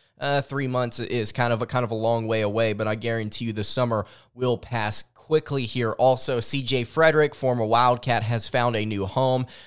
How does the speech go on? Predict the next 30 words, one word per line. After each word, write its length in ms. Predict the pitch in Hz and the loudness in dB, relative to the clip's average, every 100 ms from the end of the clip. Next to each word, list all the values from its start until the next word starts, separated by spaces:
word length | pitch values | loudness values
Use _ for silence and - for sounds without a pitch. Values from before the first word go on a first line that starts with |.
| - | -6
Gonna 160 | 131 120 | -4 0
talk 240 | 127 120 | 0 2
about 180 | 127 104 | 0 2
what 160 | 117 | 0
that 180 | 131 120 | -2 -2
means 300 | 127 127 120 | -4 -6 -6
for 160 | 120 107 | -4 -2
his 240 | 160 180 | 0 0
new 140 | 156 147 | -2 -4
team. 340 | - 139 135 | -4 -2 -2
Gonna 160 | 117 104 | -4 -2
talk 240 | 110 110 | -2 0
about 200 | 110 107 | 0 0
what 100 | 110 | 0
it 100 | 95 | -2
means 400 | 107 104 98 - _ _ _ | -4 -4 -6 -8 _ _ _
for 420 | - 117 110 - | 0 2 2 -2
Kentucky. 760 | - 110 - - 131 - 87 - | -6 -6 -4 -2 -2 -2 -10 -6
Thank 200 | 135 139 | -6 -4
you 80 | 131 | -4
so 200 | - 170 | -2 0
much 200 | 170 156 | 2 0
for 100 | - | -2
making 300 | 147 139 135 | -2 -2 -2
Locked 320 | 120 123 120 | 2 2 4
On 180 | 117 117 | 0 0
Kentucky 380 | 120 113 113 120 | -2 -2 -2 -2
your 240 | 113 147 | 0 0
first 340 | 147 123 113 - | 0 -2 -2 -2
listen 320 | 110 - | -2 -2